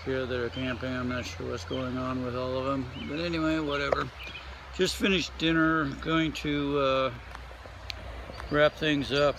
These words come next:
and get to bed early. I'm going into town tomorrow.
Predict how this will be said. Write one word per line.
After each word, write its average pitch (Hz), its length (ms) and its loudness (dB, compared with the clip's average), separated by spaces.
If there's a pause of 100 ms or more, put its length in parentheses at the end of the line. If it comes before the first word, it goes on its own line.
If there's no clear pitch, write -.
and 123 260 -2 (220)
get 135 160 -4
to - 80 -8
bed 139 220 2
early. 143 320 2
I'm 131 160 -2
going 139 320 2
into 131 300 -2
town 139 260 0
tomorrow. 135 500 0